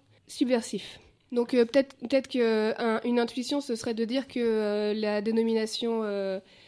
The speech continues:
transpédéguine, c'est, euh, pour s'opposer aussi aux,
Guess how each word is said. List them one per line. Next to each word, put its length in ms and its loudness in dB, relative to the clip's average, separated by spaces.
transpédéguine, 760 0
c'est, 460 4
euh, 160 0
pour 220 -6
s'opposer 520 -2
aussi 460 0
aux, 760 -4